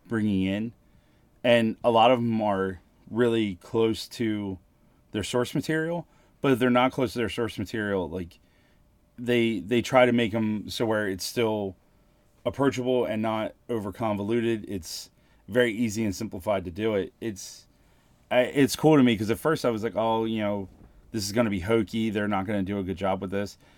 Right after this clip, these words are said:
And then you have somebody like me who's a longtime comic book fan looking at some of this stuff, and it's like,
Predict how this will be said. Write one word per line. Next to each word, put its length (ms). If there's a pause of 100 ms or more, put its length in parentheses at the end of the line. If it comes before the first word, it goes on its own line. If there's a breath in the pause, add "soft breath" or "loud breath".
(160 soft breath)
And 100
then 80
you 80
have 100
somebody 280
like 180
me 160
who's 160
a 60
longtime 500
comic 300
book 160
fan 320 (300 soft breath)
looking 260
at 60
some 160
of 40
this 120
stuff, 200
and 240
it's 120
like, 240